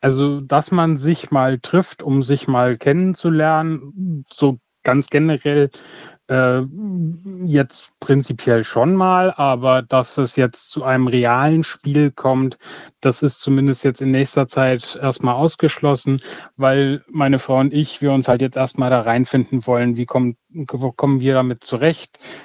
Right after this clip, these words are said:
Gibt's da eventuell doch mal, äh, Eifersüchtelei und, und Probleme, mit denen, die wir jetzt gerade noch nicht beachten können? Und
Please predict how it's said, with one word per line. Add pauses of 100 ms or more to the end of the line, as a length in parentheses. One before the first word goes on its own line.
(140)
Gibt's
da
eventuell
doch
mal,
äh,
Eifersüchtelei (800)
und,
und
Probleme,
mit (280)
denen,
die
wir
jetzt
gerade
noch
nicht (240)
beachten
können? (640)
Und